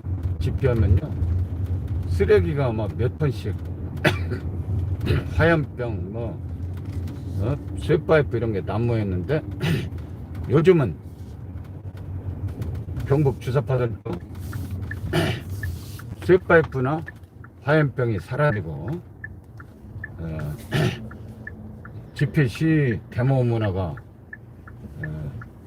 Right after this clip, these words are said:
원칙대로 하니까 민노총, 전교조 이런 집회,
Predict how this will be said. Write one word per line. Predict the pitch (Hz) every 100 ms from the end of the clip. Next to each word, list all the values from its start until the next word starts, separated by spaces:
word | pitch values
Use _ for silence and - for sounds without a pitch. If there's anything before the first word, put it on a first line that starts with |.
| - -
원칙대로 | 143 143 - 160 123
하니까 | 131 127 - 147 170 - - - - - - - -
민노총, | 117 135 143 113 123 110
전교조 | - 120 117 117 104 85 - - - - - - - -
이런 | 107 104
집회, | - 120 - 117 123